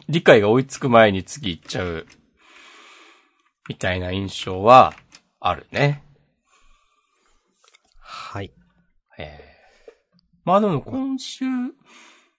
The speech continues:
Speaker 1: かなり好き、好きではいました、僕は。あの、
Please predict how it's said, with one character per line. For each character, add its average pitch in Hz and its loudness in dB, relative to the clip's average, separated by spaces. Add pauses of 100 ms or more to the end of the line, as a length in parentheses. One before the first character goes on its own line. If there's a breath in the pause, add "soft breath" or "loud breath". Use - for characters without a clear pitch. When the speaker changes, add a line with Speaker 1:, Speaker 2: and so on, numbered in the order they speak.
(140)
Speaker 1:
か - -20
な 147 -8
り 101 -12
好 - -18
き、 170 -8
好 - -20 (120)
き 143 -6
で 87 -4
は 82 -6
い 82 -10
ま 80 -6
し - -16
た、 73 -18
僕 71 -20
は。 64 -18 (880)
あ 107 0
の、 87 -6